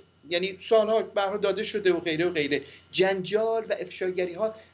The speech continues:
همش برنامه ریزی نشده، ولی انتخاب آدم ها برنامه ریزی شده هست. و آقای رئیسی به نظر من، به نظر من فکر می‌کنم که ن-، اون کاندید مورد علاقه ایران فعلی و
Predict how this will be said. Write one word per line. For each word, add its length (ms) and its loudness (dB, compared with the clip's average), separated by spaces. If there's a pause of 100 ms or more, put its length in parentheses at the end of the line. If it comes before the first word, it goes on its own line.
همش 460 0
برنامه 480 0
ریزی 220 -6
نشده، 460 -4 (280)
ولی 260 0 (160)
انتخاب 680 0
آدم 360 2
ها 120 -2
برنامه 300 -2
ریزی 200 -10
شده 300 -10 (420)
هست. 340 -2 (300)
و 160 2 (280)
آقای 400 6
رئیسی 520 -2
به 240 4
نظر 380 6
من، 260 0 (400)
به 80 -6
نظر 300 0
من 180 -6 (240)
فکر 340 2
می‌کنم 360 0
که 120 -2
ن-، 300 0 (340)
اون 340 6
کاندید 440 -4
مورد 340 -2
علاقه 680 0 (300)
ایران 480 4
فعلی 800 -2 (360)
و 120 2